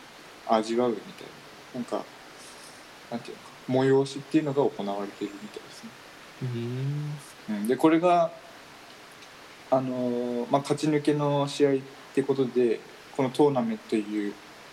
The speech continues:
Speaker 1: トーナメントっていう語が残り続けて、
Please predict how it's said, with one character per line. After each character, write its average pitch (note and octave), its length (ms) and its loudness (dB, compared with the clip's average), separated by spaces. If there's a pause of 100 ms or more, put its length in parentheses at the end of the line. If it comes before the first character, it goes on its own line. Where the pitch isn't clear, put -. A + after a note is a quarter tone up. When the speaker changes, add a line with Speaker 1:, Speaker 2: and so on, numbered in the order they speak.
(240)
Speaker 1:
ト C#3+ 120 2
ー C3+ 40 -2
ナ B2 80 0
メ A2+ 120 0
ン A2+ 40 -4
ト A2 120 2
っ - 20 -2
て - 160 -2
い G#2+ 60 6
う G#2+ 40 2
語 A#2 140 4
が A#2+ 180 2
残 A2+ 300 2
り A#2+ 80 2
続 C3 180 -2
け C3+ 140 0
て、 B2+ 320 2